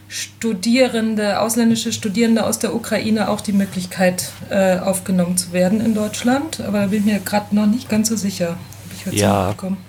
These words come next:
Speaker 2: So, so hab ich's auch verstanden und gelesen. Die spannende Frage ist aber, ob sie tatsächlich, wenn sie dann hier sind, gleichgestellt sind sozusagen, ne?
Speaker 1: Mhm. Ja,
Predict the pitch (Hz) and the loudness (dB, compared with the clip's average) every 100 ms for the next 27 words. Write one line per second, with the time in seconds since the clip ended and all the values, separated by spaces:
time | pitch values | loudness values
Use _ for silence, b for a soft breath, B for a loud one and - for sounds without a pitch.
0 | - - - 104 110 113 107 113 131 127 | -20 -20 -8 -4 -4 -2 2 4 4 0
1 | 104 127 - 123 - 123 147 160 123 120 | 2 0 0 -4 0 2 2 0 -2 0
2 | 113 110 117 139 156 123 113 - 117 120 | 2 4 4 4 2 0 -2 0 0 0
3 | 117 - 104 113 120 120 117 110 104 113 | -2 -2 2 2 2 0 0 0 0 0
4 | 107 - 104 104 - B B B 107 - | -2 -2 0 0 -2 B B B -2 2
5 | 127 - 113 113 110 113 110 104 95 123 | 2 2 2 2 2 2 2 0 0 2
6 | 139 120 110 - 104 120 - 110 - 104 | 2 2 0 2 2 2 0 -4 -2 0
7 | 90 92 - 90 87 85 90 87 82 82 | 0 -2 -2 -2 -2 -4 -2 0 0 0
8 | 95 131 B B B B B B 220 190 | 0 -2 B B B B B B -4 0
9 | 240 240 - - 214 180 175 | 2 0 -4 -2 2 4 2